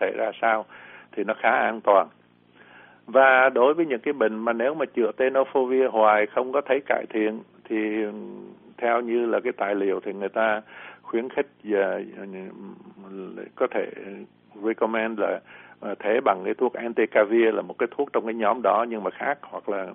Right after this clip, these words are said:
ngược lại được cái này không được thì đổi qua cái kia. Thì cái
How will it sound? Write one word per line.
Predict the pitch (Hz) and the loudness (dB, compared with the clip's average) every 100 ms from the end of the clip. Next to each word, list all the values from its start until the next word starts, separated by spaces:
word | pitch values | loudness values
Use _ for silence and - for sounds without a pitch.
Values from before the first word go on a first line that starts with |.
| 95 | -12
ngược | 98 104 - | -6 -4 -4
lại | 92 95 | -4 -4
được | 101 98 - | -6 -8 -4
cái | 127 | -2
này | 107 | -2
không | 107 113 | -4 -4
được | 90 | -4
thì | 110 | -2
đổi | 101 - - | -4 -4 -4
qua | 107 | -2
cái | 123 | -4
kia. | - 131 120 - _ _ - - - - - - | 0 4 4 2 _ _ -20 -20 -20 -20 -18 0
Thì | 127 | 2
cái | 139 160 | 4 2